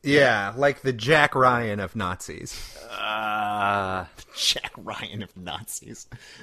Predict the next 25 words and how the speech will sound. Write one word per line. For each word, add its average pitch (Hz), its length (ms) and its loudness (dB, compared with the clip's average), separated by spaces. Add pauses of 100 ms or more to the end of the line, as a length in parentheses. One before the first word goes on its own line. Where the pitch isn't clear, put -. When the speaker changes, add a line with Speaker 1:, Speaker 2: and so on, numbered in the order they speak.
(180)
Speaker 2:
Rudolf 117 520 -2
Hess? 117 640 -4 (280)
He 117 80 -18
didn't 139 220 -8 (180)
fly 107 240 0
that 104 160 -2
Speaker 1:
Mm. 110 80 -6
Speaker 2:
plane. 92 480 -6 (640)
Speaker 3:
Uh, 135 160 4
the 147 100 4
Speaker 1:
He 139 80 8
Speaker 3:
Red 151 160 8
Speaker 1:
survived 113 220 10
Speaker 3:
Skull. 104 100 -2
Speaker 2:
a - 40 -6
crash 113 160 6
Speaker 3:
The - 40 8
Red 127 160 6
Skull. 95 140 0
Speaker 2:
landing. 101 320 0 (120)
Speaker 1:
His, 160 360 -2
his, 147 80 -4
his 139 160 -4
name 175 260 0
was 170 380 2